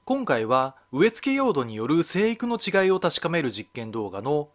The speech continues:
二回目をお届けします。パンジーの苗をプラグトレイからビニールポットに植え替える際に、市販の培養土や腐葉土を使ったものなど、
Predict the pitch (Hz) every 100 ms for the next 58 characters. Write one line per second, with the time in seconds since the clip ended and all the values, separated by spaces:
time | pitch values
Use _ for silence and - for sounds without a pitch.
0 | - 127 208 233 226 143 104 95 113 98
1 | - 98 87 85 - - - _ _ _
2 | _ _ _ _ _ _ _ _ _ _
3 | - 254 262 165 135 110 113 107 107 143
4 | 147 143 175 214 220 202 139 110 104 104
5 | 131 175 175 196 170 127 107 104 110 117
6 | 101 95 104 90 107 127 131 _ _ -
7 | - 165 226 247 247 240 247 233 113 107
8 | 131 135 147 220 220 131 107 - 120 -
9 | 110 113 113 95 123 131